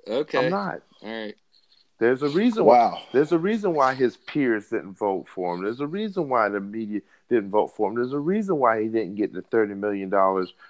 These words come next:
Speaker 2: for making the All N B A team. There's a reason, because they know he's a package deal.
Speaker 3: Wow.
Speaker 1: Well, uh,
Speaker 3: Ooh,
Speaker 1: so you
Speaker 3: hot
Speaker 1: don't, you,
Speaker 3: take.
Speaker 1: so package him out in L A with Kuzma and, and LeBron. I, I'd take that. I would take that package.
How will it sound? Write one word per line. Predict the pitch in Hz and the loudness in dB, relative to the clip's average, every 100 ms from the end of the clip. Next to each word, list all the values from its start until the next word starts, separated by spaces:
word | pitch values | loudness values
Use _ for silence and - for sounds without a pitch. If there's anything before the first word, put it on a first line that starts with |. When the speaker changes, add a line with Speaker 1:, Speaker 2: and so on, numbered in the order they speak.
| _ | _
Speaker 2:
for | 107 | -6
making | 104 95 98 | -4 -4 -4
the | 76 | -2
All | 98 92 | -2 -2
N | 92 | -6
B | 87 90 | -6 -4
A | 87 | -4
team. | - 131 | -6 -6
There's | 180 190 | -6 -4
a | 226 220 220 | -8 -8 -4
reason, | 254 247 233 196 123 95 - - _ | -2 0 -2 -4 -6 -6 -10 -20 _
because | 147 170 180 | -2 2 2
they | 175 185 | 2 2
know | 190 208 233 226 | 0 -4 -2 0
he's | 175 131 | 0 0
a | 101 | -2
package | - - 98 92 87 - 82 | -2 4 4 4 -4 -10 -10
deal. | 87 73 73 - _ _ _ _ | -8 -10 -16 -20 _ _ _ _
Speaker 3:
Wow. | - 98 110 113 113 110 98 | 2 6 8 8 6 4 0
Speaker 1:
Well, | 151 160 170 - | -2 -2 -6 -4
uh, | |
Speaker 3:
Ooh, | 175 147 | -4 -4
Speaker 1:
so | - 180 | -2 2
you | 185 | 4
Speaker 3:
hot | 139 170 | 6 4
Speaker 1:
don't, | 175 | 4
you, | 165 | -2
Speaker 3:
take. | 196 247 | -2 -2
Speaker 1:
so | - 151 | -2 -6
package | - 160 156 170 151 | -6 -6 -6 -6 -10
him | 139 160 160 | -8 -8 -8
out | 143 151 143 | -6 -8 -8
in | |
L | 151 151 151 | -10 -8 -8
A | 143 117 | -8 -10
with | 113 107 - | -14 -20 -12
Kuzma | 147 147 139 147 139 | -10 -10 -12 -14 -12
and, | 123 120 120 113 | -14 -12 -14 -16
and | 110 | -20
LeBron. | 117 107 120 | -16 -10 -10
I, | 107 107 127 101 | -8 -8 -10 -12
I'd | 123 131 - - | -14 -14 -14 -14
take | 139 156 156 | -6 -6 -6
that. | 123 104 78 _ - | -10 -12 -12 _ -16
I | 120 | -14
would | 113 - | -14 -12
take | - 151 - | -8 -8 -8
that | 143 - | -10 -10
package. | 135 123 120 92 82 | -12 -10 -10 -14 -20